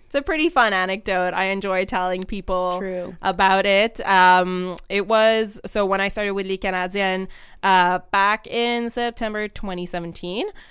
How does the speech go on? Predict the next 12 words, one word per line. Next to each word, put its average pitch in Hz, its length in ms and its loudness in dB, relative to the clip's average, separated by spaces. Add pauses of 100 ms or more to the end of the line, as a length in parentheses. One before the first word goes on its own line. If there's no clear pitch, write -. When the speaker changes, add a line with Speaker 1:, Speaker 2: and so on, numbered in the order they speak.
(200)
Speaker 1:
um, 185 920 2
one 190 300 0
of 196 100 -2
my 185 680 -2
mandates 196 760 0
was 180 300 -4
to 185 680 -6
accompany 185 380 -8
players 175 400 -2
to 180 200 -8
different, 170 400 -8
like, - 240 -12